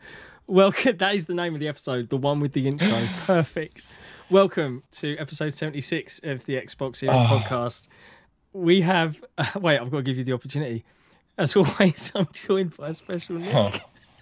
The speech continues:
Speaker 2: What's going on?
Speaker 1: And we have Dio Game, um, on the Patreon, who sent us that in the Patreon lounge earlier today. And yes,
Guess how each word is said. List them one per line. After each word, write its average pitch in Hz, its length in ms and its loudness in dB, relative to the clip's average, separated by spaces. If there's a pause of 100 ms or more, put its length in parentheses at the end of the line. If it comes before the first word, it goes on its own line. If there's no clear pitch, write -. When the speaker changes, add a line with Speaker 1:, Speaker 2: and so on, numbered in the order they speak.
(400)
Speaker 2:
What's - 500 0
going 220 500 2
on? 277 880 -2 (240)
Speaker 1:
And 165 260 -2
we 196 160 6
have 196 340 0
Dio 160 360 6
Game, 120 520 0 (180)
um, 120 680 -6 (300)
on 160 140 0
the 151 80 0
Patreon, 127 540 -4 (440)
who 123 380 -2 (100)
sent 143 320 -2
us 127 140 -10
that 120 200 -6
in 117 60 -10
the 120 80 -8
Patreon 127 420 -8
lounge 117 300 -6
earlier 120 240 -4
today. 117 480 -8 (460)
And 170 180 2
yes, 170 400 0